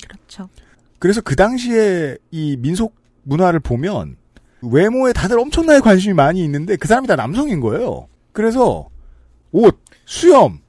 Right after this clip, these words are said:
Speaker 2: 그 얘기만 하는 거예요.
Speaker 1: <laughs>
Speaker 2: 모이면. 친하면 서로 칭찬해주는 사이인 거예요. 다 남성인데. 그래서 대화의 주제 중 상당 부분이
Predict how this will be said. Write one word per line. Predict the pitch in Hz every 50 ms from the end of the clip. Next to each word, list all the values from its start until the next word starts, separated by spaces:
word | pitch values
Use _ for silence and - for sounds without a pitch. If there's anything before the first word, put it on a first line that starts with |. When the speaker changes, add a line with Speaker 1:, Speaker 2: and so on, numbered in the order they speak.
| _ _ _ -
Speaker 2:
그 | - 269
얘기만 | 302 294 285 269 262 226
하는 | 233 254 269 262
거예요. | 220 208 151 113 101 85 76 - _ _ _ _
Speaker 1:
<laughs> | - 202 - 190 175
Speaker 2:
모이면. | 175 214 226 208 175 143 101 87 78 - _ _ _ _ _ _ _ _
친하면 | - - 277 285 285 277 277 294 285 196 120 98 - _ _ _
서로 | - 277 294 269
칭찬해주는 | - 339 381 415 381 349 302 247 233 214 208
사이인 | 185 190 214 202 185 160 135
거예요. | 127 104 90 85 78 73 - _ _ _ - - -
다 | 202 220
남성인데. | 214 196 196 196 240 226 180 131 117 127 127 98 85 80 _ _ _ _ _
그래서 | - 185 202 196 190 226 247 294 - - _ _ _ _ _ _
대화의 | - 139 147 175 202 214 202 196 180
주제 | - - 123 139 156 156
중 | 170 185
상당 | 170 185 214 233 254 254 254 208
부분이 | 151 120 110 107 113 156 175 107 73 67